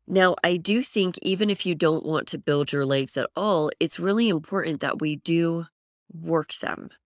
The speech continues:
Just because you walk into the gym and grab weights doesn't actually mean that you are going to put on muscle tissue. I wish it was that easy. You can't just go in and pick up a weight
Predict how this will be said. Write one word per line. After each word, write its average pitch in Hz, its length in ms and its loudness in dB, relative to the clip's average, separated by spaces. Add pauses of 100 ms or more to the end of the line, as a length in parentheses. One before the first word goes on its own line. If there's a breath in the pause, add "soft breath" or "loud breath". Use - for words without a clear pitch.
(600)
Just 185 240 -2
because 240 320 -2
you 185 120 0
walk 151 300 0
into 156 220 -2
the 135 140 -2
gym 127 440 -2 (340)
and 131 160 -4
grab 151 460 2
weights - 680 -2 (200)
doesn't 196 440 2
actually 160 480 -2
mean 139 280 2
that - 180 -4
you 139 220 0
are 131 100 0
going 131 320 0
to - 160 -8
put - 240 -8
on 117 160 -4
muscle 120 300 -4
tissue. - 460 -10 (600)
I 220 200 4
wish 170 340 0
it - 100 -10
was 120 140 -8
that 104 220 -6
easy. - 420 -14 (760)
You 185 220 0
can't 240 380 0
just - 280 -2
go 175 240 2
in 180 140 2
and 135 180 -2
pick 170 220 -6
up 160 120 0 (300)
a 143 60 -6
weight 147 420 2